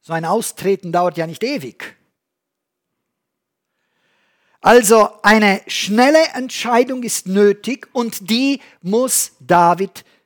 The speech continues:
treffen. Wenn du dich hättest entscheiden müssen, wie hättest du in solch einer Situation entschieden? Davids Männer, die waren bereit zuzuschlagen.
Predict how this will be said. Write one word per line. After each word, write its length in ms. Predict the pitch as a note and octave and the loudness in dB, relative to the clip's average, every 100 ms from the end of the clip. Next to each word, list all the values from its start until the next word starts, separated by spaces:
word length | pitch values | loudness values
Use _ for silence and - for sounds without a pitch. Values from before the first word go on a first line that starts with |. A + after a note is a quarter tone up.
| _ _ _ _ - | _ _ _ _ -8
treffen. 640 | - A3 - B2+ E2+ D2+ _ _ _ _ _ _ _ _ _ _ _ _ _ _ _ _ _ _ _ _ _ _ _ _ _ | -4 -4 -8 -20 -20 _ _ _ _ _ _ _ _ _ _ _ _ _ _ _ _ _ _ _ _ _ _ _ _ _ _
Wenn 160 | F#2+ F#2+ | -20 -18
du 160 | C#3+ | -16
dich 520 | D#3+ D#3 - - - _ _ _ - | -14 -14 -16 -18 -20 _ _ _ -18
hättest 340 | B2+ A2+ - | -16 -14 -16
entscheiden 440 | A2+ - G#2+ E2 | -14 -14 -14 -16
müssen, 340 | D#2 - - _ _ _ _ _ _ _ _ _ _ _ _ _ _ _ _ _ _ _ _ _ _ _ _ _ _ | -20 -18 -18 _ _ _ _ _ _ _ _ _ _ _ _ _ _ _ _ _ _ _ _ _ _ _ _ _ _
wie 300 | F3 A2+ A3+ | _ -10 -8
hättest 360 | A3+ - - G#3+ | -10 -16 -18 -16
du 40 | |
in 80 | G3 | -16
solch 240 | F#3 A3+ | -14 -14
einer 140 | A3+ A3+ | -12 -14
Situation 520 | G#3+ G#3+ G3 A3+ A3 | -14 -14 -14 -14 -14
entschieden? 500 | G#3 - C4+ D#3 C#3+ _ _ _ _ _ _ _ _ _ - | -16 -16 -16 -18 -20 _ _ _ _ _ _ _ _ _ -12
Davids 440 | B2+ F3+ A3 G3+ F#3 | -6 -6 -6 -10 -6
Männer, 280 | G3 G#3 | -6 -6
die 160 | F3+ F3 | -8 -6
waren 240 | F3 F#3 | -6 -6
bereit 340 | E3+ D#3+ E3+ E3 | -6 -6 -6 -8
zuzuschlagen. 960 | - F3 C3 - A#2 A2 F#2+ E2 C2+ | -14 -14 -14 -14 -10 -10 -12 -18 -20